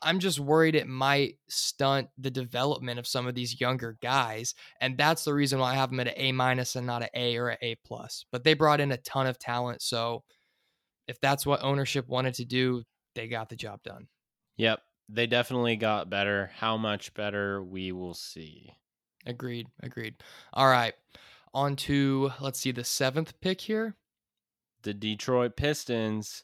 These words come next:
Speaker 1: Yes.
Speaker 2: I think they have crushed this offseason for the most part. Like Atlanta,
Speaker 1: Uh,
Speaker 2: I gave them an A minus.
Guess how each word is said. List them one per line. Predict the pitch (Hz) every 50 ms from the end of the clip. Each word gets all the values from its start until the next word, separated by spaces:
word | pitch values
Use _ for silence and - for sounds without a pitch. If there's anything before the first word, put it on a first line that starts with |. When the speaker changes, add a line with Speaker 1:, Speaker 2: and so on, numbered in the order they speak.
| _ -
Speaker 1:
Yes. | 123 120 120 127 123 117 117 113 113 110 - - - - - -
Speaker 2:
I | 101 104
think | - - 139 147 156 147 -
they | - 135 127 120
have | 117 107 92 82 - -
crushed | - - - - - 127 127 135 143 143 139 120 95 - - - - - - - _ _ _ _ _ _ _ _ _ _
this | 117 107 95 -
offseason | - 95 95 90 - - 104 90 90 90 82
for | - 101 95
the | 95 90
most | 90 90 87 85 - -
part. | _ 98 92 90 90 -
Like | - 110 127 147 -
Atlanta, | 165 151 123 131 135 143 151 156 160 175 196 220
Speaker 1:
Uh, | 269 294 294 294 285 294 294 294 302 311 320 320 - - - 320 311 - -
Speaker 2:
I | - 120 139 160 165
gave | 160 170 170 170 160
them | 170 165 165
an | 165 160
A | 135 147 151 156 156
minus. | 156 151 143 131 117 107 95 87 82 - - - - - -